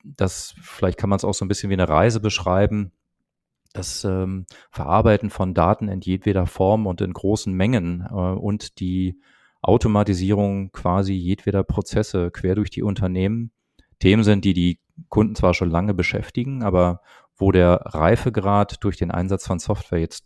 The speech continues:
eine ganz neue Dimension angenommen hat. Das ist so mein Empfinden. Und insofern,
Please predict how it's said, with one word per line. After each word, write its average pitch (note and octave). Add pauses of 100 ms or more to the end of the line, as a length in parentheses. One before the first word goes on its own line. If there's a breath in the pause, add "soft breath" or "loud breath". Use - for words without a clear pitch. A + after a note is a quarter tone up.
eine F#2
ganz -
neue E2+
Dimension E2+
angenommen C#2
hat. - (160)
Das -
ist D#2+
so D2+
mein E2
Empfinden. F#2+ (1200 loud breath)
Und G2
insofern, G2